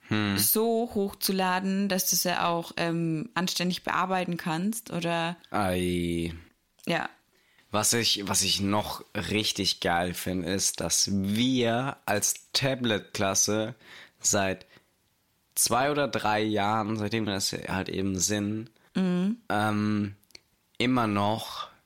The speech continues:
Speaker 1: Geld, äh, Druckgebühren in der Schule zahlen müssen.
Speaker 2: Ach ja, das hat die Mama auch <laughs> gesagt, ja.
Speaker 1: Musst du trotzdem noch diese scheiß zwanzig Euro jedes Jahr zahlen?
Speaker 2: Na, da frage ich mich auch,
Speaker 1: Zum
Speaker 2: wieso?
Speaker 1: Drucken.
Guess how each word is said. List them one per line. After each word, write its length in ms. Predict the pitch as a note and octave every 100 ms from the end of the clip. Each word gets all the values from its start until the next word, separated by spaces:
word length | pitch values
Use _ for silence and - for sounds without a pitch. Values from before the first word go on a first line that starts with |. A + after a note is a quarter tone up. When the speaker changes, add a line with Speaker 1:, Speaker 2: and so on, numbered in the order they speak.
| _ _ _ _ -
Speaker 1:
Geld, 800 | G#2+ G2+ G#2 A2+ A2+ A2 - -
äh, 340 | - F2 F2+ - _
Druckgebühren 1000 | G#2+ A#2+ - A#2 F#2 - G#2+ G2+ F#2 F#2
in 180 | - F2+
der 100 | F2
Schule 420 | - - F#2 F2+
zahlen 420 | - - D2+ D#2
müssen. 120 | D#2 F#3
Speaker 2:
Ach 140 | G#3
ja, 220 | G#3+ G#3+
das 200 | F#3+ G#3
hat 140 | G#3+ G3
die 80 | G3+
Mama 400 | G3 F#3+ F3 F#3
auch 140 | G3+ -
<laughs> 60 |
gesagt, 680 | - F3+ F3+ F#3+ F3+ F#3 - -
ja. 220 | G3 F#3+ - _ _ _ _ _ _ _
Speaker 1:
Musst 160 | G#2+ -
du 60 | F#2+
trotzdem 460 | - - B2+ D3
noch 100 | C3
diese 260 | - A2 G#2+
scheiß 540 | - - B2 C#3 -
zwanzig 640 | - - A2+ D3 - C#3+ C2
Euro 320 | A2 A#2+ A2
jedes 380 | G2 G2 F#2+ -
Jahr 240 | F2 F#2
zahlen? 480 | - G2 A2+ B2 B2+ - - - - _ _ _ _ _
Speaker 2:
Na, 160 | - F3
da 160 | F3+ F#3+
frage 320 | F#3 F3+ G3
ich 80 | F#3+
mich 200 | F#3+ F3+
auch, 40 |
Speaker 1:
Zum 160 | G3 F3+
Speaker 2:
wieso? 320 | F#3 G#3+ A3
Speaker 1:
Drucken. 420 | C#3 F#2+ D#2+